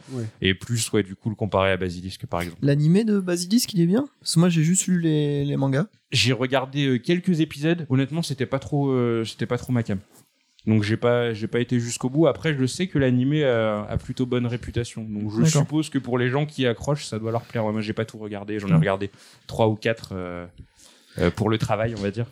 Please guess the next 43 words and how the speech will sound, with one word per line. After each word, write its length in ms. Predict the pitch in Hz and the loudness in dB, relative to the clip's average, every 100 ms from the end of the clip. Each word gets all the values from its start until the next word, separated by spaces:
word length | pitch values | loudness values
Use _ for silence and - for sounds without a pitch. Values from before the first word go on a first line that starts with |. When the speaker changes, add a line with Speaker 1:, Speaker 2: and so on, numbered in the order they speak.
| - - | -8 -6
Speaker 2:
Et 220 | 87 87 | -4 -4
voilà. 160 | 76 - | -6 -2
Speaker 1:
<laughs> 540 | 156 139 - - 107 | 0 -2 -4 -6 2
Speaker 3:
Il 60 | 156 | 4
y 40 | |
a 60 | 147 | 4
un 40 | |
côté 220 | 156 151 | 2 -2
très, 220 | 160 - | -4 -4
euh, 180 | 165 151 | 0 0
Ninja 320 | 151 156 151 | 0 -2 -2
Scroll, 340 | 151 - 185 160 | -4 0 2 2
en 60 | |
fait, 300 | 147 160 147 | 0 -4 -6
dans 320 | 143 139 139 147 | -4 -2 0 0
Speaker 1:
Ouais. 80 | 143 160 160 _ - - | 0 -4 -6 _ -18 -12
Speaker 3:
D'ailleurs, 320 | 180 151 151 | 0 4 4
ça, 240 | 139 143 143 | 2 -4 -4
ça 160 | - | -2
Speaker 2:
Mm. 20 | 139 | 0
Speaker 3:
vient, 380 | 135 135 135 | 0 0 0
ça 120 | 135 135 | 0 0
vient 100 | 139 | 2
du 60 | |
même 180 | 143 156 | 2 0
roman, 320 | 151 165 143 | 0 0 0
en 60 | 135 | -2
fait. 200 | 143 - | -4 -2
À 60 | 151 | -2
la 80 | |
base, 300 | 143 147 151 143 | 0 -2 -2 -2
Ninja 300 | 143 143 143 | -2 -2 -4
Scroll, 320 | - - 160 | -4 0 0
c'était 200 | - 139 | 0 0
un 60 | 139 | 2
roman 280 | 135 143 147 | 2 0 0
de, 300 | 101 98 101 160 _ - | 0 0 -2 -6 _ -12
je 80 | - | -10
sais 40 | - | -6
plus 140 | 160 | -2
comment 100 | - | 0
il 40 | - | 0
s'appelle, 260 | 156 165 | 0 -2